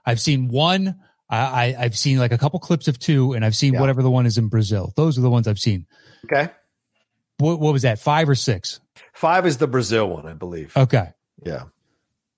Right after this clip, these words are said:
Speaker 1: So I saw the progression and then saw the trailers where they're on glaciers di-,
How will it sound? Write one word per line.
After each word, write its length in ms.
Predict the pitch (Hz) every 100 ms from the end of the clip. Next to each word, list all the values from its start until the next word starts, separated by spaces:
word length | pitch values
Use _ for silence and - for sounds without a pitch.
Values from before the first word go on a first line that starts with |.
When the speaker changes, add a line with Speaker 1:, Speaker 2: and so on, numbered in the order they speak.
| _ _ -
Speaker 1:
So 120 | 156
I 60 | 139
saw 240 | 151 175
the 100 | 156
progression 640 | - 131 143 135 - 113 107
and 180 | 131 123
then 120 | 127
saw 160 | 175
the 100 | 143
trailers 500 | 120 156 139 123 113
where 140 | 123 117
they're 240 | 113 104 _ _ _ _ _ _ _ _ _ _ _ _ _ -
on 400 | 135 135 113 113 -
glaciers 840 | 123 127 131 - 127 110 - - _ _ _ _ -
di-, 180 | 160